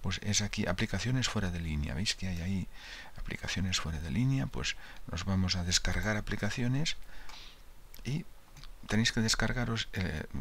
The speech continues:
yo os recomiendo GeoGebra Clásico cinco, aunque también hay GeoGebra Clásico seis.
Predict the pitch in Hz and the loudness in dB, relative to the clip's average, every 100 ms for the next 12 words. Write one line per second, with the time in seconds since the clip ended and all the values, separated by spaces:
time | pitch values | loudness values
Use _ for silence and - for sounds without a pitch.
0 | - 104 101 107 107 104 104 107 120 - | 2 2 4 2 4 6 6 4 0 -4
1 | - - 92 - 113 107 - 95 - - | -8 0 0 0 -2 -2 -2 -2 -2 -2
2 | 98 - 85 76 - - - - - - | -2 0 0 -2 -6 -10 -12 -12 -12 -8
3 | - - - 82 90 87 90 82 - 85 | -4 -2 0 2 4 2 2 -2 -2 -2
4 | 82 - - - - - 120 127 175 | -2 -2 -2 -2 2 2 4 2 -2